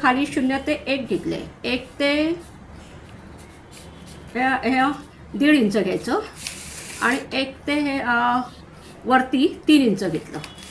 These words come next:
आता हे मी का घेतले असा तुम्हाला प्रश्न पडला असेल ना, कारण आपल्याला ह्या चुण्या घ्यायच्या आहेत आणि ह्याचं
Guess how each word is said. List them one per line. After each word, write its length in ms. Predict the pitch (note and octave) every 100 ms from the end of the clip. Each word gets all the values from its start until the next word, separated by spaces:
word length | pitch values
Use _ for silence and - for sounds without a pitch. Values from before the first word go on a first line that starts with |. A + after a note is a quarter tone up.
| - - - -
आता 240 | G3 C4 C#4+
हे 200 | C#4 C#4
मी 180 | C#4 C#4+
का 280 | - B3+
घेतले 340 | A3+ F#3+ F3+ F3 E3+ - - - - - - - - - - G#3+
असा 120 | B3
तुम्हाला 280 | B3+ B3+ C4
प्रश्न 300 | A#3 A3+ A#3
पडला 220 | G#3+ G3+
असेल 300 | E3 F3+ A3
ना, 60 | C#4 - - - - -
कारण 120 | A#3+
आपल्याला 380 | B3+ B3+ C4 C#4+
ह्या 200 | D4+ C4+
चुण्या 340 | C#4+ C#4 B3+ A#3
घ्यायच्या 380 | F#3 E3+ G#3+
आहेत 100 | F4+ - - - - - - -
आणि 200 | G#3+ B3+
ह्याचं 380 | D4 A#3 - D4+